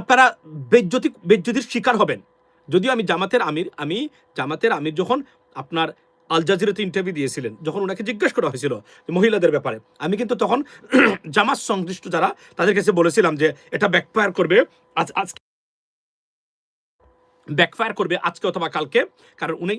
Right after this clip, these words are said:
ডাইরেক্টলি এই উত্তরটা দেওয়া উচিত হয় নাই যে আমরা মহিলা চাই না, আমরা এটা, আম-, আমরা এটা ইম্পসিবল। আল্লাহ বলেছেন এটা, I understand that, এটা সত্য কথা। কিন্তু জাতি, ধর্ম, বর্ণ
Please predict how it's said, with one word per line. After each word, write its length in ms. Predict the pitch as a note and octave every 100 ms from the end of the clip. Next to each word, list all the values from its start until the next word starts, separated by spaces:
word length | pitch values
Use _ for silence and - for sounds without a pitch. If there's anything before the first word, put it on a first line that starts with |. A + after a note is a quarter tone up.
| - D#3
ডাইরেক্টলি 500 | D#3 C#3+ A3+ - F#3 F3
এই 60 | F#3+
উত্তরটা 300 | - G3+ G3
দেওয়া 120 | E3 D3+ D3 D#3
উচিত 160 | D3 B2
হয় 120 | G#2+
নাই 80 | F2 _ _ -
যে 60 | F#3+
আমরা 120 | E3+ D#3
মহিলা 200 | D#3 E3+ -
চাই 120 | D3 A3
না, 60 | D#4+ _ -
আমরা 140 | C#3 C#3+
এটা, 120 | C#3+ D3+ - - D#3
আম-, 120 | C#3 C#3
আমরা 120 | D#3 D3
এটা 100 | D#3
ইম্পসিবল। 380 | C3+ D#3 C3+ G#2 - _ _ D#3
আল্লাহ 140 | D3+ C#3+
বলেছেন 240 | C#3 F3+ F3
এটা, 120 | E3+ - _ -
I 60 | G#3 G#3+
understand 360 | A3 - A#3+ D#3+
that, 80 | A#2
এটা 100 | A#2+
সত্য 140 | F#3+ E3+
কথা। 120 | C3 G#2+ - - -
কিন্তু 160 | G3+ G3 G#3+ _ _ - - - E3 D3 F#3
জাতি, 260 | F#3 - A#3+
ধর্ম, 200 | B3+ A3+ A3+ G3
বর্ণ 200 | G3